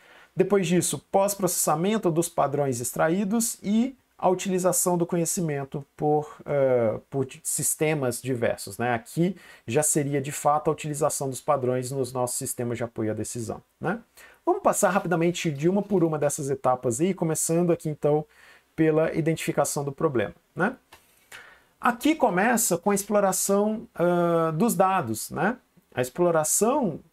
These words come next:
dos dados, né? Aquilo que eu quero fazer começa com o entendimento das minhas bases de dados, certo? Então, a gente tem, usualmente, né, grandes bases de dados. A gente fala de, hoje em dia de terabytes ou até mesmo petabytes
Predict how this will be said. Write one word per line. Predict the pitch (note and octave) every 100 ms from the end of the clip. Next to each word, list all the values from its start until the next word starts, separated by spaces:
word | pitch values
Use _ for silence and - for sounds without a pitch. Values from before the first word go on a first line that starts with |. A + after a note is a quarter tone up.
| -
dos | B2
dados, | C3 E3 B2+ A2+
né? | B2
Aquilo | B2 A3+ A3+
que | A#3+
eu |
quero | - E3 D3
fazer | - A2 C3+ G#3
começa | G#3 E4 A3+ F#3 - G#3
com | - G3+
o |
entendimento | G#3+ A3+ A3+ G3 F#3 G#3 D4+ E4 G3+
das | F3+ E3+
minhas | F3 F3
bases | D#3+ D3+ D#3
de | F#3+
dados, | E3+ C3+ - - -
certo? | - G3+ C4+ - _ _ _ _ _ _ _ _ _ _ _ _ _ _ _ _ _ _ C#3+
Então, | - A3+ B3+ - -
a | C#3+
gente | F3 F3+ -
tem, | F3 F3 C3+ -
usualmente, | - F#3+ F3 C#3 B2+ G#3+ B3+ - C#3
né, | F#3 -
grandes | D3+ F3 C#4 D4 G#3+ D3+
bases | D#3 E3 D#3
de | D#3+
dados. | C#3+ - - - -
A | B2+
gente | C3 -
fala | B2 A2
de, | G#2+ B2+
hoje | B2+ B2 A2+
em |
dia | A2+ B2
de | G#2
terabytes | - C#3+ C#3 A2+ B2+ E3 C3+ -
ou | B2+
até | B2
mesmo | A#2 B2 C3 -
petabytes | C#3 C3+ C3+ G2+ A#2 B2 -